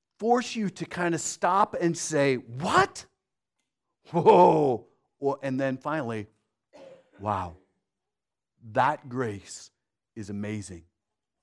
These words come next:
My prayer is that you would see the seriousness, the scandal, the sinfulness of sin,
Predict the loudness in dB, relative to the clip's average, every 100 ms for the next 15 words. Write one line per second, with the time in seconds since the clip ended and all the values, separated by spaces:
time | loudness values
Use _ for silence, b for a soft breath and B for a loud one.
0 | _ _ -10 -10 0 2 4 2 0 0
1 | 0 -2 -2 -6 -4 -6 B B B -10
2 | -10 -4 -2 0 0 -2 -4 -8 -8 -10
3 | -6 -6 -8 -12 -4 -2 0 -2 -4 -6
4 | -6 -8 -4 -2 -4 -4 -8 -6 -8 -12
5 | -16 -16 -14 -10 -8 -8